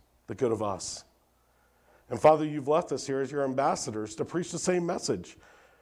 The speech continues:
for the glory of God and the good of others. And Father, whether therefore we eat or drink or whatever we do, may we do all for the glory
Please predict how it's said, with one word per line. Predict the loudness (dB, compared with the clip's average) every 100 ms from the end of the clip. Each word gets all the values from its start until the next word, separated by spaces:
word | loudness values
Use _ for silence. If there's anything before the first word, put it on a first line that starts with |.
| _
for | 2
the | 2
glory | 6 6 6
of | 4
God | 4 4
and | 2 0
the |
good | 2 2
of | 2
others. | 0 -2 -10 -16 -18 -20 _ -20 -20 _ _ _ _ _ _ _ -20 -20 -18
And | 4
Father, | 6 6 6
whether | 4 4
therefore | 4 2 2 0
we | 0 0
eat | -2
or | 0
drink | 0 0
or | 0
whatever | 0 2 2 2
we | 0 0
do, | -2 -6 -10 -20 -20 _ _ _ _ _ -20 -20 _ -20 _ _
may | 2
we | 6 6
do | 6 8
all | 8 8
for | 4
the | -2
glory | -4 2 4 4 2 0